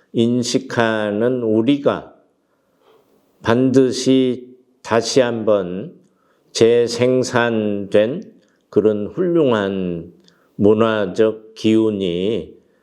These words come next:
이곳에서 발현되도록 해야 되는 그런 큰 책임을 느끼고 있습니다. 정조대왕이 그런 터에 관련된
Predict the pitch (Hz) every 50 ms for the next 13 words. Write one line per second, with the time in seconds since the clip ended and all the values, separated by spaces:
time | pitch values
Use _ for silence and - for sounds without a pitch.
0 | _ _ _ - 110 104 98 104 120 117 113 110 110 - 110 107 104 101 101 -
1 | 117 113 110 - - 104 98 110 113 117 120 123 123 113 120 113 107 92 107 101
2 | 98 95 - - - - 110 110 110 104 95 90 - 92 90 90 87 87 92 110
3 | 135 139 - - - 117 113 113 110 107 - - - - - 147 151 135 127 -
4 | - 151 151 135 139 139 143 131 120 113 104 101 98 95 101 92 - - 110 101
5 | 95 98 92 87 82 - - 98 92 85 82 76 - - - _ _ _ _ _
6 | _ _ _ _ _ _ _ _ _ _ - - 120 117 127 135 143 139 131 135
7 | 147 147 147 127 120 143 131 131 127 123 123 123 123 120 120 120 117 117 120 127
8 | 127 123 123 - - 117 92 123 120 120 120 117 113 113 110 110 110 107 101 98
9 | - - - - _ _ _ _ _ _ - - _ _ _ _ - - - 170
10 | 175 175 170 156 151 - - - 110 107 104 101 104 104 101 98 101 98 95 90
11 | 98 95 98 98 123 156 175